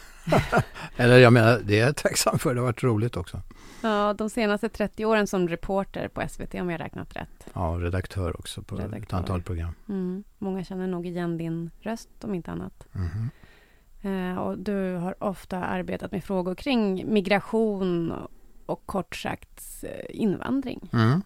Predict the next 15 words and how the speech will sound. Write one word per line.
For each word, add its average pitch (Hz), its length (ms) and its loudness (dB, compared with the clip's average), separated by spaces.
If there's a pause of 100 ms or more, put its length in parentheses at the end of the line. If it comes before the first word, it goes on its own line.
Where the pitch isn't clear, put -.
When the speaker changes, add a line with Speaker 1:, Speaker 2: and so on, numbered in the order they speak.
Speaker 1:
det 107 100 -2
stämmer. 135 360 -2 (840)
Speaker 2:
Hur 254 140 6
tycker 269 280 0
du 320 200 2
att 302 100 2
den 208 140 2
svenska 185 420 0
debatten 175 640 -4
kring 165 440 -4
invandring 170 680 0
har 170 140 -2
förändrats 240 840 -4
under 185 260 -2
din 180 440 -4